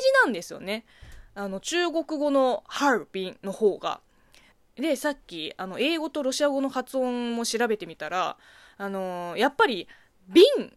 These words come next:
の方が近いんですよ。でもね、<laughs> ピンか、瓶かの問題以前に、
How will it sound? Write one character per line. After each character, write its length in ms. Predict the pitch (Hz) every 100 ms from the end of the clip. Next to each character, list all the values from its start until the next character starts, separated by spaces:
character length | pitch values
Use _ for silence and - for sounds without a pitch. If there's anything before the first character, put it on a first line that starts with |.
| _
の 100 | 196
方 260 | 208 240 170
が 280 | 156 156 - _ _ _ _ _
近 260 | - - 339
い 60 | 254
ん 60 |
で 80 | -
す 80 | -
よ。 100 | - _ _ _ _ _ _ _ _ -
で 160 | 180 339
も 100 | 180
ね、 240 | 165 - _ - - - 220 214 - _
<laughs> 640 | - - - _ _ _
ピ 80 | - 508 453
ン 80 | 226
か、 400 | 208 196 - - _ _ 170
瓶 440 | 165 196 403 320
か 360 | - 202 156 - _ _
の 160 | 180 202
問 320 | 208 311 330
題 280 | 311 302 -
以 80 | 302 453
前 160 | 269 220
に、 480 | - 190 220 175